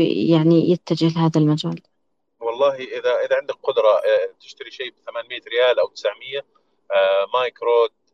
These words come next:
Speaker 2: رود إن تي يو إس بي، رود إن تي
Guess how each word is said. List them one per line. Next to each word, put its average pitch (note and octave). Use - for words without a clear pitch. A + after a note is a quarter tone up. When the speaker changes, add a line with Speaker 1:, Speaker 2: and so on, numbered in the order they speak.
Speaker 2:
رود C#3+
إن A#2+
تي A#2+
يو G#2
إس -
بي، G2
رود C3
إن D3
تي D#3+